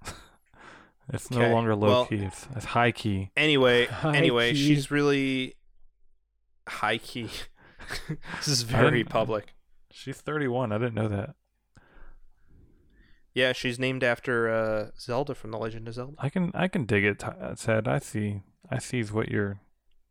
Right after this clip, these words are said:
Speaker 1: high-key
Speaker 2: She's also,
Speaker 1: crushing
Speaker 2: like,
Speaker 1: on.
Speaker 2: I, I follow her on Twitter, and, like, sh-, she's,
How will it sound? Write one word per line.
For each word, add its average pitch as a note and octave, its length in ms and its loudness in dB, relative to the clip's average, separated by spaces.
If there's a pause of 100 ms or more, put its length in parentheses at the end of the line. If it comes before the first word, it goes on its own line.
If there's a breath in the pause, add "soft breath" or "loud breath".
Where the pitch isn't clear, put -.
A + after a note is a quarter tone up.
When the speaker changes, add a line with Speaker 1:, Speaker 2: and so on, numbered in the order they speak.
(140)
Speaker 1:
high-key G#2+ 720 0
Speaker 2:
She's A#2 100 -6
also, F3 120 -4
Speaker 1:
crushing A2+ 260 4
Speaker 2:
like, B2 100 4
Speaker 1:
on. A2+ 220 0 (120)
Speaker 2:
I, B2 220 -4 (320)
I B2+ 80 -2
follow D#3 320 0
her D3 140 0
on A#2+ 140 -2
Twitter, A#2 340 -8
and, F#2 180 -14
like, F#2 260 -14 (1160)
sh-, - 160 -14 (500)
she's, F3 340 -12